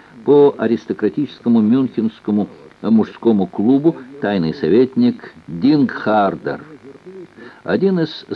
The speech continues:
совладельцев Капуцинер Брауэрей.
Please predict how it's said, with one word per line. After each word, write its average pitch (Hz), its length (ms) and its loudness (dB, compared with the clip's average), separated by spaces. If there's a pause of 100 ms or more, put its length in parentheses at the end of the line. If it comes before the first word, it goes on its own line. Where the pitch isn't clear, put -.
совладельцев 123 880 2 (260)
Капуцинер 135 800 0
Брауэрей. 76 1080 -2